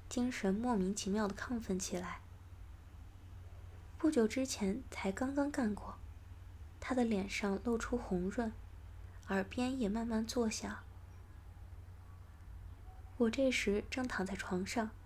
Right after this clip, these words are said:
欣赏着酒店有线电视里播放的 A 片。荧幕上的美女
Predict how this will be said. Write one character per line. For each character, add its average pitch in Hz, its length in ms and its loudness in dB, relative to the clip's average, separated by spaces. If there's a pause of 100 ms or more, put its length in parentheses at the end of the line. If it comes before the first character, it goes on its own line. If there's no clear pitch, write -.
(560)
欣 285 240 4
赏 226 220 6
着 220 100 6
酒 190 200 2
店 220 220 4
有 190 140 4
线 240 220 0
电 240 160 4
视 - 160 2
里 185 160 6
播 226 180 2
放 226 180 2
的 196 100 2
A 214 120 6
片。 226 380 -2 (1300)
荧 226 160 4
幕 277 120 4
上 254 220 4
的 214 60 4
美 196 180 6
女 220 260 4